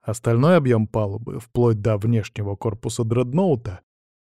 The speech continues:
напоминал настоящий лабиринт, состоящий из охладительных и вспомогательных систем. Попав сюда, Ветка с благоговением вспомнила трехмерные ролики,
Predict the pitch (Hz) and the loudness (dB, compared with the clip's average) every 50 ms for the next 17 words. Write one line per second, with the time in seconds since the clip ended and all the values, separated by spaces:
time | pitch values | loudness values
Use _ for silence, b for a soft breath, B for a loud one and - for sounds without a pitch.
0 | _ _ - 117 117 113 120 143 143 160 160 165 175 196 208 202 196 180 160 - | _ _ -2 0 2 2 4 4 4 4 6 6 6 6 6 6 6 4 2 2
1 | - 147 139 139 143 135 - - 139 131 135 135 123 131 151 139 127 113 98 95 | 2 2 4 4 4 2 2 2 2 4 4 4 4 4 2 2 2 2 0 -2
2 | - - - - 127 117 - - 117 117 113 107 - 117 - - 160 127 113 117 | -6 -12 -10 -4 -4 -2 0 2 4 4 4 2 0 -2 -2 -2 -2 -4 -4 -4
3 | - 139 117 - - 117 107 104 104 127 117 - 139 123 113 107 101 - - 76 | -4 -6 -4 -2 0 0 0 0 -2 -2 -4 -2 -2 -2 0 -2 -2 -4 -6 -6
4 | 82 82 - - - - - - 139 123 120 117 113 107 107 98 - - 104 101 | -6 -6 -6 -8 -10 -10 -8 -4 -2 0 2 0 0 -2 -4 -6 -6 -8 -10 -8
5 | 98 98 98 - - - 110 117 - - - - - - - _ _ _ _ _ | -8 -8 -10 -10 -12 -14 -14 -14 -14 -18 -16 -16 -16 -18 -20 _ _ _ _ _
6 | _ _ _ _ _ _ _ _ _ _ _ _ _ _ _ - 107 - - 117 | _ _ _ _ _ _ _ _ _ _ _ _ _ _ _ -8 -6 -2 0 0
7 | 110 - - - 107 107 120 127 127 120 123 123 120 - - 120 117 117 110 104 | 0 0 -2 -4 0 2 4 4 4 4 2 2 0 0 0 2 4 4 2 0
8 | 104 107 113 117 110 113 113 107 120 117 113 123 135 135 131 127 123 120 113 - | 0 0 2 2 2 2 0 2 4 4 6 6 6 4 4 2 2 0 -2 -4
9 | - - - - 131 135 135 131 131 127 120 117 117 117 110 - - 123 123 120 | -10 -6 0 2 4 4 4 4 4 2 0 0 0 -2 -2 0 0 2 2 2
10 | 120 113 123 123 123 127 131 139 131 113 104 98 - - - - - | 2 2 2 2 2 2 2 2 2 2 0 -2 -6 -12 -16 -20 -20